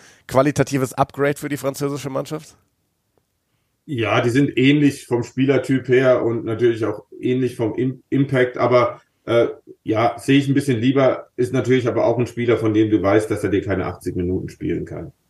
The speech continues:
Speaker 1: Ja.
Speaker 2: Ähm, von daher werden wir da mit Sicherheit relativ früh in der zweiten Halbzeit einen Wechsel auf der zweiten Reihe Position sehen, aber insgesamt haben die Franzosen natürlich auf der zweiten Reihe ihre Situation deutlich verbessert.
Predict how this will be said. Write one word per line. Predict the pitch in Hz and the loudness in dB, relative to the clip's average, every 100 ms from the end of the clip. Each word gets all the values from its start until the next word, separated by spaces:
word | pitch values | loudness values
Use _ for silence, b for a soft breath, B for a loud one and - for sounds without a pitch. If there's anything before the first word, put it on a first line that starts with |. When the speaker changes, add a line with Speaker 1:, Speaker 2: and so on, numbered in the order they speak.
| _ | _
Speaker 1:
Ja. | 95 92 | -4 -2
Speaker 2:
Ähm, | 92 92 92 - | 0 0 -2 -2
von | 98 92 | -4 0
daher | 98 101 101 92 | 0 2 2 2
werden | 101 | 0
wir | 98 | 0
da | 98 101 | 2 2
mit | 92 98 92 | 2 -2 -2
Sicherheit | 110 107 104 107 | 0 0 0 0
relativ | 110 110 110 - | 0 0 -6 -2
früh | 117 117 113 110 _ _ - | 0 4 4 0 _ _ -6
in | 104 | 0
der | 110 | 0
zweiten | - 104 - 101 | 2 0 0 0
Halbzeit | 107 - 92 | 0 0 -2
einen | 95 | 2
Wechsel | 107 - 110 | 0 2 0
auf | 107 | 2
der | 104 | -2
zweiten | - 104 - 104 101 - _ _ - | 0 0 2 -2 -4 -8 _ _ -6
Reihe | 104 110 110 | 2 4 6
Position | 110 104 - 107 104 | 4 2 4 4 6
sehen, | 104 | 4
aber | 101 - | 4 2
insgesamt | 120 - 110 107 104 | 2 2 2 4 2
haben | 104 | 2
die | 98 | 0
Franzosen | 95 95 101 98 | 0 0 2 0
natürlich | 92 98 92 | 0 0 0
auf | 92 | -2
der | 90 | -4
zweiten | 87 92 - | -2 -2 -2
Reihe | 87 90 | 0 2
ihre | 82 90 | 2 0
Situation | 80 92 87 90 85 | -2 -4 0 0 2
deutlich | 98 104 107 87 - | 4 4 2 -2 -4
verbessert. | 87 - 92 - 85 | -6 0 0 0 -4